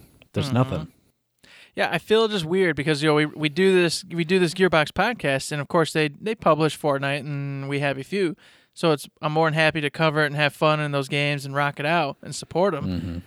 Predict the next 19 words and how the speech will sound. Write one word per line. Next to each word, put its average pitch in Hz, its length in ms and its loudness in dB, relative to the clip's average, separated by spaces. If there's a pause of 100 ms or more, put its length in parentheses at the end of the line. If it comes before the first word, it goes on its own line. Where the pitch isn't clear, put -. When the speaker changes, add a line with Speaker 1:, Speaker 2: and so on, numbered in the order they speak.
(400)
Speaker 2:
But 160 100 4
I 165 80 6
feel 233 360 0
like 220 180 0
it's 165 120 -4
strange 202 480 -2
when 156 100 -4
we 147 80 -2
don't 160 240 -2
have 156 380 2
a 139 160 -2
solid 160 720 -2
Gearbox 151 840 -2 (480)
developed 151 580 2
title 147 500 -2 (720)
in 175 160 2
the 151 80 -2
mix. 135 360 -2
Speaker 1:
Yeah. 87 200 0